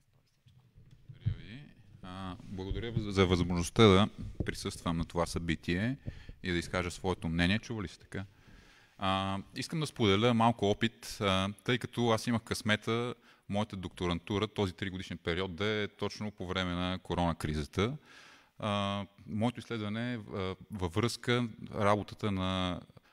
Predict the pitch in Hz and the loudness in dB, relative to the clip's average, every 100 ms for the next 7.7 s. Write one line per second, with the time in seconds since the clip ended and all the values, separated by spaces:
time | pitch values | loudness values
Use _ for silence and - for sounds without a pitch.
0 | _ _ 117 110 110 - - 104 95 101 | _ _ 2 4 2 0 -2 2 2 2
1 | - - 101 104 107 104 107 104 - 156 | -2 -6 -4 0 4 4 2 -4 -14 -20
2 | _ - - 170 - - 180 139 101 90 | _ -18 -8 -8 -6 0 0 2 0 2
3 | 90 104 104 110 156 - - - - 123 | 2 4 2 2 -2 -10 -20 -16 -2 2
4 | 117 127 - 113 117 117 107 98 90 90 | 4 2 0 2 4 4 6 8 8 10
5 | 90 113 - 123 - 101 - - - 107 | 12 10 10 2 6 6 4 -2 2 4
6 | 104 104 98 92 85 85 - 104 90 87 | 6 6 6 6 4 2 2 4 4 2
7 | 87 - 104 110 139 147 127 | -2 2 2 4 2 0 -4